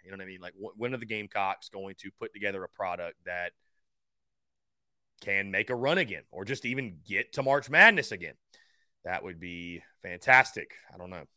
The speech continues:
I don't know when. Either way, in the meantime, though, we'll enjoy South Carolina women's basketball. What Dawn Staley and company are doing, it's absolutely incredible. Uh, yeah, it's absolutely incredible what they're doing, and I-, I'm expecting another blowout win today and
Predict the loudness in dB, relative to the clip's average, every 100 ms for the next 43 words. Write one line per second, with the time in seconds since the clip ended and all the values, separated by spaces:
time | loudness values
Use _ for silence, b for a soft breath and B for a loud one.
0 | -18 -14 -10 -10 -12 -16 b b b 10
1 | 12 12 10 6 6 6 8 10 10 8
2 | 4 4 4 6 8 8 8 2 2 2
3 | 2 4 4 4 0 2 2 0 -2 0
4 | 0 -2 -2 -4 -2 -2 -2 -2 -4 -4
5 | -4 -6 -4 -4 -4 -6 -4 -4 -4 -10
6 | -12 -8 0 2 2 0 0 -4 _ _
7 | _ _ _ -4 -2 0 0 -4 -6 _
8 | _ _ _ _ _ _ _ _ _ _
9 | -20 -14 -8 -8 -4 -2 -2 -4 -16 -10
10 | -6 -6 -6 -8 -6 -8 -4 -4 -4 -6
11 | -8 -14 -14 -14 -12 -12 -8 -8 -6 -8
12 | -8 -8 -10 _ _ _ _ _ -10 0
13 | 4 8 8 8 4 4 4 2 4 8
14 | 10 10 6 0